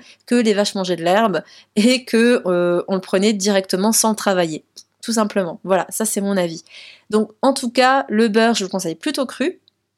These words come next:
Pourquoi pas demi-sel pour ceux qui aiment, mais sinon plutôt doux. Et bien sûr, on a les beurres d'oléagineux, enfin ce que j'appelle les beurres d'oléagineux, mais c'est des purées d'oléagineux, donc purée d'amandes, purée de cacahuètes,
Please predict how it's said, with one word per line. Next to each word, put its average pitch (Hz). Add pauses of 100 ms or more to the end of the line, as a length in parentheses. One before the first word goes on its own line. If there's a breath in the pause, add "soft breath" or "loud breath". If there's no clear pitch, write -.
(400)
Pourquoi 302
pas 262
demi-sel 220
pour 185
ceux 190
qui 190
aiment, 196
mais 175
sinon 190
plutôt 190
doux. 220 (380 loud breath)
Et 294
bien 202
sûr, 285
on 220
a 226
les 190
beurres 226
d'oléagineux, 202
enfin 247
ce -
que 196
j'appelle 190
les 208
beurres 208
d'oléagineux, 190
mais 214
c'est 190
des 165
purées 233 (360 loud breath)
d'oléagineux, 185
donc 170
purée 190
d'amandes, 190
purée 180
de -
cacahuètes, 180